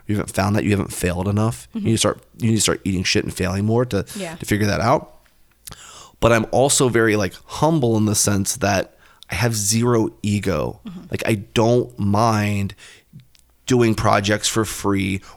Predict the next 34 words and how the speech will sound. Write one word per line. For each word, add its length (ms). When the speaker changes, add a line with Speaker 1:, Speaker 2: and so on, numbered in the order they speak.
Speaker 1:
or 140
I 100
don't 320
get 340
bummed 380
when 160
somebody 400
else 260
gets 260
something 560
like 180
a 60
mural 440
gig, 440
or 140
I 40
don't 340
get 260
shitty 460
when 160
somebody's 500
like, 300
"I 60
don't, 160
I've 100
never, 180
I 80
don't 100
know 80
who 100
you 200
are." 160
I'm 80
like, 160